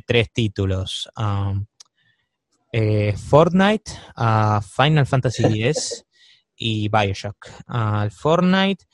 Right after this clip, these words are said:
Speaker 1: es lo, fue sin duda la más consistente de las tres, ah, por, principalmente porque juego con este amigo y juega seguido.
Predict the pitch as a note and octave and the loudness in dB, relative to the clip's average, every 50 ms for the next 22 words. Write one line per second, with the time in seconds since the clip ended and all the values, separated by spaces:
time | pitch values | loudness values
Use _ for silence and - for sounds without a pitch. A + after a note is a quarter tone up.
0 | - _ _ - - A2+ - - - A#2 A#2 A2+ F2+ - - - B2+ B2 A#2+ A#2+ | -20 _ _ -6 -6 -6 -6 -6 -6 -2 -2 -2 -2 -2 -2 0 2 4 4 4
1 | A#2+ A#2+ A2 - - A#2+ A2+ A#2+ A#2+ B2 A#2+ A2+ A2 A#2 A2+ A2 - A#2+ A2 - | 4 4 2 2 2 2 4 4 6 6 4 4 4 2 0 0 0 0 0 0
2 | - G#2 - A#2+ A2 A2 A2+ G#2+ G#2 G2+ - - B2 B2+ D3+ E3+ - - - - | -2 -4 -4 -2 -2 0 0 0 -2 -4 -6 -2 0 0 0 0 -2 -6 -14 -16
3 | _ _ _ _ _ _ _ _ _ - A#2 A2+ G#2+ G#2+ G#2 G#2 G#2 G#2 G#2 - | _ _ _ _ _ _ _ _ _ -2 0 2 2 2 2 2 0 0 -2 -2
4 | - - G#2 G#2 F#2+ - - G#2+ F#2 G#2+ A2 A2 A2+ G#2+ A2 G#2 G#2 G2+ G2+ - | -2 -2 -4 -4 -4 -4 -4 -4 -2 0 0 2 2 2 0 -2 -4 -6 -6 -4
5 | - A2 A2 G#2+ G#2+ G#2 G2+ - A2 G#2+ A2 A2 A2+ A#2 A2 G#2+ G2 - A2 G#2+ | -2 -2 -2 0 0 -2 -2 -2 -2 -2 0 0 0 0 0 -2 -2 -2 -2 -2
6 | G#2 - G#2+ A2 A#2+ C3 C#3 C#3+ D#3+ F3 - | -2 -2 -2 -2 -2 0 0 0 0 -2 -4